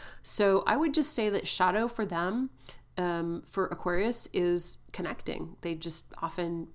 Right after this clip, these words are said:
can't connect. And I think it's really essential because, you know, you don't have to connect in a deep, intimate way that makes you feel uncomfortable. You can connect in a group. You can connect with your ideals and hopes. That's what Aquarius needs to do. Okay, so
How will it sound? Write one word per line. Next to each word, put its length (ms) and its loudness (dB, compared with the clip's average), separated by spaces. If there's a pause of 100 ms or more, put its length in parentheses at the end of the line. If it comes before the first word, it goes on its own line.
(120)
can't 260 -8
connect. 500 -8 (760)
And 400 -2
I 40 -8
think 180 0
it's 120 -4
really 260 0
essential 520 0
because, 640 -2 (360)
you 60 -2
know, 100 4
you 80 4
don't 140 2
have 140 2
to 80 0
connect 380 -2
in 60 2
a 60 0
deep, 500 -2
intimate 380 -2
way 180 -2
that 120 -2
makes 240 -4
you 60 -2
feel 200 -4
uncomfortable. 540 -6
You 120 0
can 160 -2
connect 420 -6 (100)
in 80 -4
a 40 -4
group. 440 -2 (280)
You 80 -2
can 160 -6
connect 440 -6
with 260 -6
your 160 -4
ideals 440 -2
and 100 -2
hopes. 480 0 (260)
That's 260 -6
what 120 -6
Aquarius 420 -8
needs 180 -4
to 100 -6
do. 80 -2 (1040)
Okay, 260 6
so 680 6